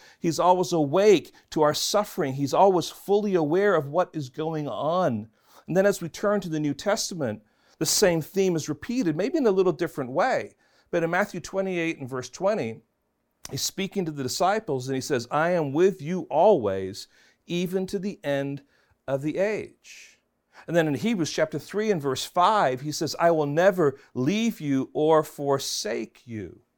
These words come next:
And so this, this attribute of God's watchfulness, is not typically a, a title that we would think of when you, you know, go through, uh, Arthur Pink's, you know,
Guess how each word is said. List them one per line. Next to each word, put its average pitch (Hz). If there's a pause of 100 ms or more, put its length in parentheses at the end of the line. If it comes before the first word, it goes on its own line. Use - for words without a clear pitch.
(520)
And 190
so 220
this, 220
this 202
attribute 214
of 143
God's 180 (200)
watchfulness, 131 (320)
is 165
not 247
typically 202
a, 160
a 170
title 196
that 147
we 151
would 127
think 190
of 117
when 143
you, 131 (240)
you 151
know, 135
go 160
through, 139 (200)
uh, 123
Arthur 156
Pink's, 139
you 139
know, 107